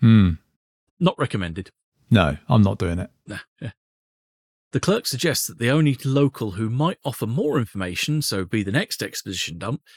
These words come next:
Speaker 2: is Zadok Allen, the town drunk. He is ninety-six years old and somewhat touched in the head.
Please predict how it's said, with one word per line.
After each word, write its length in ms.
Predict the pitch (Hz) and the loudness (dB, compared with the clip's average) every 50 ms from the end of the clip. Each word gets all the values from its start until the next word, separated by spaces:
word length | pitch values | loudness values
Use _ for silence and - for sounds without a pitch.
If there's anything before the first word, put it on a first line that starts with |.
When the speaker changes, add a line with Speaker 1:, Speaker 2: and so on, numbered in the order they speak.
| - - - - _ - | -20 -20 -20 -14 _ 0
Speaker 2:
is 200 | 151 139 - - _ - | 0 0 0 -2 _ -8
Zadok 480 | 107 104 120 123 143 143 147 139 - 139 | -4 -2 0 2 2 2 2 0 -2 -2
Allen, 360 | 143 147 135 117 107 98 92 | 0 0 0 -2 -2 -4 -6
the 60 | 90 | -6
town 320 | - - 120 123 127 127 | -6 -6 -4 -4 -4 -4
drunk. 340 | 113 110 123 120 107 92 - _ _ _ _ _ _ _ _ _ _ _ _ _ _ | -2 -2 -2 -2 -2 -6 -10 _ _ _ _ _ _ _ _ _ _ _ _ _ _
He 160 | - 113 113 | -6 -4 -2
is 160 | 110 104 98 | -2 -2 -2
ninety-six 1120 | 120 123 120 123 135 143 156 165 156 - - - 165 - - - - 165 - - - - | 0 0 2 2 2 2 2 2 2 0 -2 -2 -2 -2 0 0 0 -2 -2 -4 -2 2
years 300 | 147 143 143 139 135 123 | 4 4 6 6 4 4
old 400 | 143 135 113 104 98 95 98 101 | 2 2 2 0 0 -2 -2 -4
and 140 | 104 95 98 | -4 -4 -4
somewhat 540 | - - - 165 175 185 196 220 - - - | -4 -2 0 2 2 2 0 -2 -4 -6 -4
touched 320 | - 160 - - - - | -4 -4 -4 -4 -4 -4
in 120 | 185 190 185 | -2 -2 0
the 100 | 180 151 | 0 0
head. 320 | 147 151 117 95 82 87 | 2 2 0 -2 -4 -6